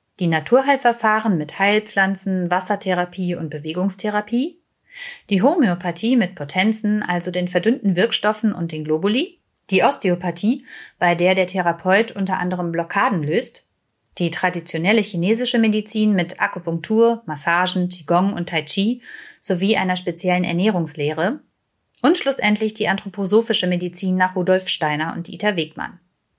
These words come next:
Und was natürlich auf keinen Fall in dieser Orthopress-Podcast-Folge fehlen darf, ist die Frage, was denn jetzt eigentlich genau ein Heilpraktiker ist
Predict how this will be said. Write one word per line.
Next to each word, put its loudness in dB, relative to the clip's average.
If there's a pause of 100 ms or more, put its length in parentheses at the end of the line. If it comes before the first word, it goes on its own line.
(680)
Und 4
was 0
natürlich 2
auf -4
keinen 0
Fall 2
in -2
dieser 0
Orthopress-Podcast-Folge -2
fehlen -2
darf, 2
ist -10
die -8
Frage, 2
was 0
denn 4
jetzt -2
eigentlich -2
genau 0
ein -2
Heilpraktiker -2
ist -6